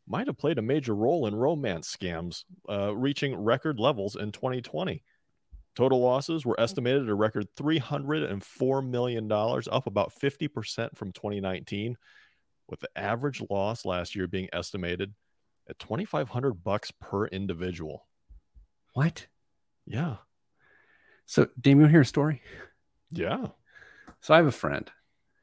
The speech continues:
Speaker 2: who on social media, uh, s-, a, a, a woman that he knows sent him a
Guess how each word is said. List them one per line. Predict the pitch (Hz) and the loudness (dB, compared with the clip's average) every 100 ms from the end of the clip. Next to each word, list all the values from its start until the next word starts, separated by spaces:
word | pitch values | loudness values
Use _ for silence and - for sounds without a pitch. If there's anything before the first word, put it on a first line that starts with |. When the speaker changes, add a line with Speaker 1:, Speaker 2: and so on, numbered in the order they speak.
| _ _ _ _ | _ _ _ _
Speaker 2:
who | 113 101 98 - | 2 4 2 2
on | 107 | 0
social | - 131 143 139 | 4 6 6 6
media, | 104 95 82 76 80 _ _ _ - | 6 6 4 2 -2 _ _ _ -6
uh, | 95 85 - - - - | -2 0 -2 -6 -10 -16
s-, | - - | -14 -12
a, | - 123 - | -6 -6 -2
a, | 107 - | -4 -2
a | 101 95 - | 0 0 0
woman | 110 131 131 | 4 8 8
that | 107 | 6
he | 113 | 4
knows | 101 92 90 - - _ _ _ 214 190 170 - _ _ _ 139 | 6 6 4 0 -10 _ _ _ -16 -14 -16 -20 _ _ _ -8
sent | - 127 | 4 6
him | |
a | 101 | 6